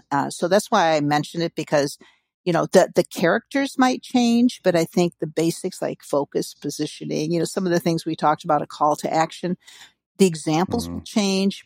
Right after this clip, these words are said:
Speaker 1: but the, and the people saying it will change. And that's why it's so good to hear the same story out of different people's mouth. You hear, you know, I hate to say it, but,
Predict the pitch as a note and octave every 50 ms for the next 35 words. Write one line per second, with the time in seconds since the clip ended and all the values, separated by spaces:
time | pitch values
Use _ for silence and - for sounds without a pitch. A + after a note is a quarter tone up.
0 | _ - D#3+ D#3 D3 _ - E3 D#3 D3+ - - _ _ - - E3 E3 D#3+ D3+
1 | E3 D3+ C#3+ - - A3 G#3 - F3+ E3 - - - - F#3+ F3+ F#3+ G#3+ A#3 A#3+
2 | B3+ - - A#3+ A3 - - A#3 A3+ A3 A3 A3 G3 G3 E3+ E3 F3 F#3 - -
3 | F#3+ E3+ D#3+ D#3+ - - - F3 E3 D#3+ F3 E3 E3 - D#3+ D#3+ E3 D#3+ D3+ D#3
4 | - - E3+ E3 E3 E3+ - - - - D#3 D#3 E3 E3+ D#3+ D3 C#3+ D3 - D#3+
5 | D#3 - D#3+ D#3 - - D#3+ - - D3+ - - D3 C#3+ - - F#3 B3 - -
6 | F#3 D#3 D#3 D3+ D3 D#3+ D#3 D#3 D3+ D3+ D#3 - - _ _ - F3+ D3+ D3 C#3
7 | C#3 D#3+ D3+ - - - - D#3+ D3+ C#3+ - - _ D3 -